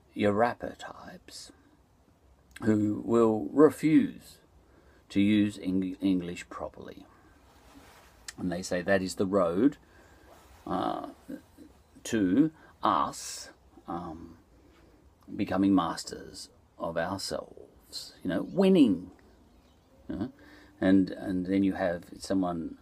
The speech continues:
on the other side of the fence, this person called Candace Owen or Candace Owens,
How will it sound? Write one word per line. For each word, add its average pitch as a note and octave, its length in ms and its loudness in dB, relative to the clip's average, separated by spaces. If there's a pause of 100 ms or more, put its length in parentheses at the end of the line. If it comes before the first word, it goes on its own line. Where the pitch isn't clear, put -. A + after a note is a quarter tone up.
(480)
on F#2+ 120 4
the F#2+ 100 6
other A#2+ 160 2
side F2 280 -4
of E2 80 -14
the F2 60 -18
fence, E2 520 -8
this - 120 -20
person E2+ 360 -4
called E2+ 200 -6
Candace F2 340 -4
Owen F2 260 0
or D#2+ 180 -4
Candace D#2+ 380 -8
Owens, E2+ 600 -4